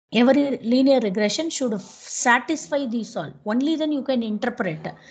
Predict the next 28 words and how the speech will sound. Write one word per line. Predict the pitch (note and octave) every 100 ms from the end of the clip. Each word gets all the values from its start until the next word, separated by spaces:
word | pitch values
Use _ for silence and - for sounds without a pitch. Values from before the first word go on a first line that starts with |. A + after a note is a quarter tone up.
| - -
So | -
next | B3+ A#3+ -
is | D4+ D4+
homoscedasticity. | - B3 B3+ B3+ - G3+ G3+ - - F3+ D#3+ G3+ F3 - - - _
What | C4 C#4
is | D4
homoscedasticity? | - B3 B3 B3 B3 A#3+ - A#3+ - G3 A#3+ B3 B3 - _ _ _ -
Uh, | F3+
based | F3 F3+ A3+ C#4 C#4 A#3+
on | B3+ D4+
the | D4 A#3 G3
error | G#3 A#3+ B3+ B3
or | G3+
residual | F#3 G3 C4 A#3 B3 G#3+
plot, | - F3+ F3 D4+ D#4+ - - - -
it | C4
should | C4+ - A#3+
not | G3 G#3+ C4+ C#4+
take | - G#3+ A3
any | F#3+ F#3+
pattern. | F#3 E3 D#3 E3 - _ -
That | G3 A3
is | A3+
the | A3 D#4+ - _ _
meaning. | G3+ G#3 G3+ C#4 - _ _ _ -
This | B3+ B3
also, | A3 E3 D#3 -
also. | G3 G3 - -